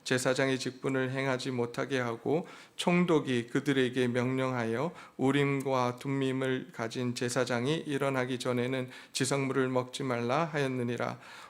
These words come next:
온 회중의 합계는 사만 이천삼백육십 명이요 그 외에 노비가 칠천삼백, 어, 십칠 명이요 어, 그들에게 노래하는 남녀가 이백사십오 명이었고 말, 말이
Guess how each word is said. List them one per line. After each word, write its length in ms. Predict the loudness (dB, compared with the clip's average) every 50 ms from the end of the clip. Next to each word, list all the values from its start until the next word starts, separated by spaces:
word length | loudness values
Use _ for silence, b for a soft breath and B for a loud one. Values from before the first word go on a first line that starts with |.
| B 6
온 300 | 10 10 10 10 10 8
회중의 440 | 6 4 4 4 4 4 4 4
합계는 580 | 4 2 -2 -2 0 2 2 4 4 2 2 0
사만 500 | -2 -2 0 2 4 4 4 4 4 2
이천삼백육십 1400 | 0 -4 -4 -6 -6 -4 -2 -2 0 -2 -4 -6 -4 -4 -2 -2 2 4 4 2 2 2 -6 -4 -4 -4 -2 -2
명이요 560 | -2 -2 0 -2 -2 -2 -2 -2 -2 -4 -4 B B B B B
그 240 | B 6 8 8 8
외에 400 | 8 6 6 6 6 6 4 4
노비가 640 | 2 2 0 2 2 0 0 2 2 0 0 0 -4 B B B B
칠천삼백, 1200 | -2 0 0 0 0 2 2 2 2 2 0 -2 -2 -2 -2 0 2 2 2 2 2 -4 B B B B B B -6
어, 600 | -4 -4 -4 -4 -6 -6 -8 -8 -8 -8 -8 -6
십칠 680 | -4 -2 0 0 -2 -2 -2 -2 0 2 2 4 4 4
명이요 560 | 6 4 4 4 2 0 0 -2 -2 -4 -8 -12 B B B B B B B -6
어, 140 | -6 -4 0
그들에게 500 | 2 4 6 8 8 8 8 8 6 4
노래하는 560 | 6 4 6 6 6 6 6 6 4 2 2
남녀가 540 | 2 2 2 2 0 0 0 2 2 2 2
이백사십오 1080 | 2 2 0 0 2 4 2 2 2 -2 -2 0 0 0 0 -2 -2 -2 0 2 2
명이었고 800 | 4 2 2 2 2 0 0 -2 -4 -6 -4 -2 -2 -2 -2 B B B B B B
말, 460 | 4 6 6 8 8 6 6 4 0
말이 600 | -4 -2 2 6 6 6 6 6 4 2 0 -2